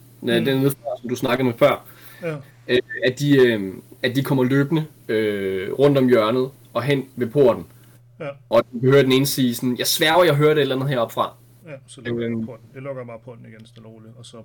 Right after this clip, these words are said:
Speaker 2: lægger jeg Ruben foran porten. <laughs> Altså, jeg tænker, de ikke, altså, hvis de prøver at åbne porten, så er Ruben vel lige så godt som en bjælke lige nu, <laughs> tænker jeg. Øhm.
Speaker 1: Ja. Øhm.
Speaker 2: Og så st-, står jeg selvfølgelig selv imod også, altså, på den måde,
Speaker 1: Ja.
Speaker 2: ikke?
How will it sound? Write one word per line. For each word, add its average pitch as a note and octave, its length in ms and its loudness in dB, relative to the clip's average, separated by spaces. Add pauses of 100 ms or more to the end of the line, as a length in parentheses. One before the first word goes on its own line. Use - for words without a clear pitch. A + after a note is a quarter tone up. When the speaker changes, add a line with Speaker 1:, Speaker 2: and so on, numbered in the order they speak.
(160)
Speaker 2:
lægger A#2+ 200 -16
jeg A2 100 -12
Ruben - 380 -8 (220)
foran C3 260 -6
porten. B2+ 420 -10
<laughs> - 60 -20 (280)
Altså, C3 280 -14
jeg C3+ 80 -16
tænker, B2+ 200 -14
de C3 100 -16
ikke, A#2+ 160 -18 (320)
altså, B2 240 -16
hvis A#2+ 140 -18
de A#2 140 -18 (380)
prøver C3+ 240 -10
at C#3 40 -10
åbne C#3 220 -10
porten, B2+ 280 -10
så B2+ 120 -14
er A#2 40 -14 (180)
Ruben B2+ 240 -14
vel A#2 80 -16
lige A#2 80 -14
så C3 80 -12
godt A2+ 180 -18
som B2 100 -16
en A#2 80 -14
bjælke B2 260 -14
lige A#2+ 180 -14
nu, C3 180 -10 (100)
<laughs> D#3 120 -16
tænker A2+ 200 -16
jeg. G#2+ 80 -20 (640)
Øhm. G#2+ 180 -20 (100)
Speaker 1:
Ja. C3+ 120 0 (1120)
Øhm. B2 440 -2
Speaker 2:
Og G#2+ 80 -6
så G2 80 -8 (160)
st-, - 20 -10
står - 240 -10
jeg B2+ 100 -8
selvfølgelig B2+ 260 -14
selv B2+ 140 -12
imod A#2+ 180 -16
også, G#2 240 -18 (100)
altså, A2+ 160 -20 (220)
på A2+ 60 -20
den G#2 120 -20
måde, - 140 -10
Speaker 1:
Ja. A#2 60 -18
Speaker 2:
ikke? C3+ 120 -18